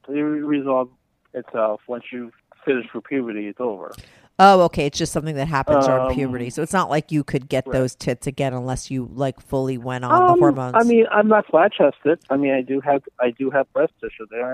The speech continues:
Speaker 1: and
Speaker 2: Mm-hmm.
Speaker 1: if I put on the right bra, I can get a little cleavage there.
Speaker 2: Right. So do you think that maybe
Speaker 1: And they are sensitive.
Speaker 2: Mm-hmm.
Speaker 1: I mean, I can get, you know, they are sensitive. I, you can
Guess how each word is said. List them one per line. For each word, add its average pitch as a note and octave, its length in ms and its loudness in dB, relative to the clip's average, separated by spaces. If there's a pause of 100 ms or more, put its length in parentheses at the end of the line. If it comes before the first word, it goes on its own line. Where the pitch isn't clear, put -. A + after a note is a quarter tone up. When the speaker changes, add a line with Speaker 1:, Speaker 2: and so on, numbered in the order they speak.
Speaker 1:
and A#2 160 -10
Speaker 2:
Mm-hmm. G3+ 420 -2 (140)
Speaker 1:
if - 160 -2
I A#2 80 4
put B2 240 0
on B2+ 140 0
the B2 80 -4
right A#2+ 280 -8
bra, C3 280 -2
I A2+ 100 -10
can - 240 -20
get C#3 100 -10
a C#3+ 40 -10
little C3+ 180 -10
cleavage C#3+ 540 -12
there. - 200 -20 (280)
Speaker 2:
Right. B2 400 -2 (320)
So A#3+ 220 4
do G3+ 140 -6
you A3+ 120 0
think A3+ 260 2
that F#3+ 160 2
maybe F3 320 2
Speaker 1:
And D#3+ 100 2
they B2+ 120 4
are C3+ 260 2
sensitive. C3 640 -8
Speaker 2:
Mm-hmm. G#3+ 400 -6
Speaker 1:
I - 80 -6
mean, A#2+ 480 -12
I A#2+ 120 -8
can C3 220 -10
get, B2 240 -2
you C#3 120 -4
know, A#2 160 2 (400)
they B2 60 0
are B2+ 220 2
sensitive. B2 560 -4 (100)
I, A#2+ 220 -10 (480)
you B2+ 160 -16
can A#2+ 400 -8